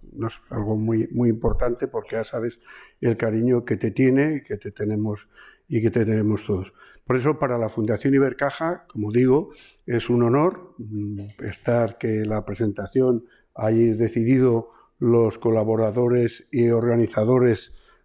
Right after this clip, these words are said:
del libro, hacerla aquí. Además, yo también, José Ángel Biel me invitó y tuve también el honor de escribir un artículo con, con, con todo el cariño del mundo. Eh, hacer un libro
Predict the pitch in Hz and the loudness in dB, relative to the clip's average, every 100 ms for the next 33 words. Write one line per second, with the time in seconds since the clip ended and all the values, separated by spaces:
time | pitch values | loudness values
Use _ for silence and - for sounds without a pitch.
0 | - 120 127 135 131 156 175 175 117 117 | -8 -2 2 2 2 2 0 -2 -6 -2
1 | 110 107 139 160 - - 104 110 107 120 | -2 0 0 -2 -8 -12 -6 -4 0 2
2 | 127 - - - 107 117 113 110 - _ | 2 -2 -10 -6 0 2 2 -2 -8 _
3 | _ _ - 104 - 113 117 107 131 127 | _ _ -6 -4 -2 -2 0 2 2 4
4 | 107 110 - 143 175 - - - - 110 | 2 0 0 0 0 -6 -12 -12 -6 -2
5 | 110 107 107 - 107 104 113 110 104 113 | 0 0 -4 -6 -4 -2 -2 -2 -2 0
6 | 120 117 104 - 101 107 110 117 _ - | 0 0 -4 -4 -6 -2 -2 -4 _ -20
7 | _ - 131 123 104 127 113 123 127 123 | _ -2 0 2 0 -4 -2 2 0 0
8 | 113 107 107 - - 107 107 107 - _ | -2 -2 -4 -8 -6 -4 -2 -4 -8 _
9 | - _ _ 123 117 113 131 123 110 123 | -20 _ _ 0 2 2 4 4 2 0
10 | 113 113 110 110 131 113 104 - - - | 2 2 2 4 4 2 -2 -16 -20 -20
11 | _ - 127 127 120 - - - _ _ | _ -4 0 0 -2 -8 -20 -20 _ _
12 | - 120 113 135 143 147 - - _ _ | -4 -2 0 0 0 -4 -12 -20 _ _
13 | _ _ _ 165 147 160 135 107 - | _ _ _ 2 4 4 2 0 -4